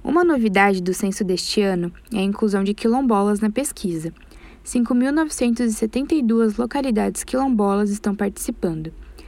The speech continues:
De acordo com a pesquisadora do I B G E, Marta Antunes, o processo para a inclusão desse grupo iniciou em dois mil e treze, a partir de um diálogo com a Secretaria Nacional de Políticas de Promoção de Igualdade Racial,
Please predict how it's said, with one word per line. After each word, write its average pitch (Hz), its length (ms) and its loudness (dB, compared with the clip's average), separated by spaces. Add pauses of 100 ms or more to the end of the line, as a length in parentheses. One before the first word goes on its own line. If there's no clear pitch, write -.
(240)
De 220 80 -2
acordo 302 320 2
com 302 120 -2
a 247 80 0
pesquisadora 208 680 0
do 214 120 0
I 220 40 2
B 208 200 2
G 208 160 2
E, 165 220 0 (180)
Marta 202 320 0
Antunes, 175 600 -2 (300)
o - 80 -4
processo 208 480 -2
para 254 180 2
a 240 40 4
inclusão 220 360 2
desse 220 240 0
grupo 190 380 0 (260)
iniciou 190 440 -2
em 190 40 0
dois 196 160 0
mil 202 180 0
e - 20 -8
treze, 175 480 0 (340)
a 185 100 -2
partir 190 320 -2
de 175 120 -2
um 180 80 0
diálogo 190 600 2 (320)
com - 120 -4
a 185 80 0
Secretaria 180 640 0
Nacional 233 500 0
de - 120 -6
Políticas 214 580 0
de 220 80 2
Promoção 214 580 0
de 190 120 -2
Igualdade 180 480 0
Racial, 175 500 -2